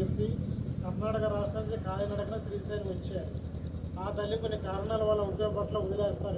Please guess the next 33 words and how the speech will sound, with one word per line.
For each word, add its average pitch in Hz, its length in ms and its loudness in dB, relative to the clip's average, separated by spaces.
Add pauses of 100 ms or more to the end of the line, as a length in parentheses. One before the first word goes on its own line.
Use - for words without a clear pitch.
వివస్త్ర 214 400 -2
ఉండిద్ది 196 280 0
ఆ 175 120 0
తల్లి. 175 280 0 (540)
తన 208 120 -2 (100)
పొడవైన 202 320 2 (100)
శిరోజాలతో 208 600 4 (140)
శరీరం 208 340 2
మొత్తం 208 240 -2
ఆచ్ఛాదన 208 400 0
చేసుకుంటుందండి 190 500 -2
అక్కమాదేవి. 185 560 -2 (760)
ఆ - 40 -4 (100)
తల్లి 208 280 0 (180)
శ్రీశైలం 202 500 -2
వచ్చి - 240 -6 (800)
ఇటు 226 160 0 (220)
పదహారు 202 300 0
కిలోమీటర్ల 220 360 0
ప్రయాణం 208 300 2
చేస్తే 202 340 -2
శ్రీ 208 220 -2
అక్కమాదేవి 202 500 -2
కేవ్స్ 185 360 -2
అండి. - 140 -6 (640)
ఆ 196 40 -2 (140)
కేవ్స్ 202 320 0
లోపల 214 320 4
కొంతకాలం 190 520 0
కూర్చొని 208 400 0
తపస్సు 185 280 -4
చేశారు 190 320 -2
అక్కమాదేవి. 185 520 2